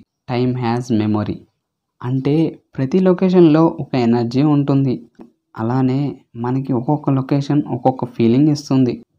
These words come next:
అదే చదువుకోవాలంటే లైబ్రరీలోనో, లేకపోతే గార్డెన్లో అయితే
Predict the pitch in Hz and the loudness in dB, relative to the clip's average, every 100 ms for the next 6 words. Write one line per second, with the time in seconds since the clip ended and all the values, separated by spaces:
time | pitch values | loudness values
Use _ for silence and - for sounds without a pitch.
0 | _ _ - 120 131 - - - 113 127 | _ _ -4 0 0 -2 -12 -6 -2 0
1 | 127 127 120 120 135 135 117 113 120 120 | 2 2 2 0 0 -2 0 -2 -2 0
2 | 113 113 110 110 110 110 113 117 120 117 | 2 2 2 0 0 0 0 -2 -4 -4
3 | 135 139 - 139 131 120 113 117 113 107 | -4 -6 -8 -8 -2 0 0 0 0 -2
4 | - - | -4 -6